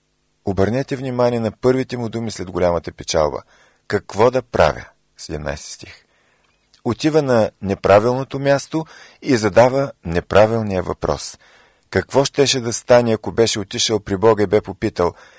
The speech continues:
„Какво искаш от мен да направя?“ Скъпи приятели, грехът на човека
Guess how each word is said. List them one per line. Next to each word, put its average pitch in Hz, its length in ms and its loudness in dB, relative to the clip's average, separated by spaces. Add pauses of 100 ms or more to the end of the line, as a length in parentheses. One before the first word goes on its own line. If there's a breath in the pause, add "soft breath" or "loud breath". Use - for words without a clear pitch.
(160 soft breath)
„Какво 120 380 0
искаш - 300 -4
от 160 120 -6
мен 147 220 0
да 82 120 0
направя?“ 71 440 -6 (1000)
Скъпи - 320 -14
приятели, 87 500 -6 (720 soft breath)
грехът 82 400 -6
на 98 80 -8
човека 90 600 -2